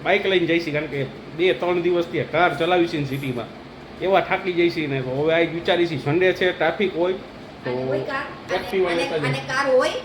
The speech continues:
Speaker 1: ખરેખર અમે ગાડી લીધી ને ખોટી જ
Speaker 2: હા.
Speaker 1: લેવાની. નાની ગાડી
Speaker 2: નહોતી.
Speaker 1: હતી.
Speaker 2: ગાડી નાની હતી ને તો એમ થતું હમાતા નથી.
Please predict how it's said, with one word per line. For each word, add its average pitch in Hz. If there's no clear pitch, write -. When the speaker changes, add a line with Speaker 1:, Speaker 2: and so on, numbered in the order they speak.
Speaker 1:
ખરેખર 247
અમે 233
ગાડી 226
લીધી 233
ને 208
ખોટી 220
જ 170
Speaker 2:
હા. -
Speaker 1:
લેવાની. 139
નાની 220
ગાડી 226
Speaker 2:
નહોતી. 453
Speaker 1:
હતી. 427
Speaker 2:
ગાડી 294
નાની 302
હતી 392
ને 403
તો 330
એમ 381
થતું -
હમાતા 320
નથી. 302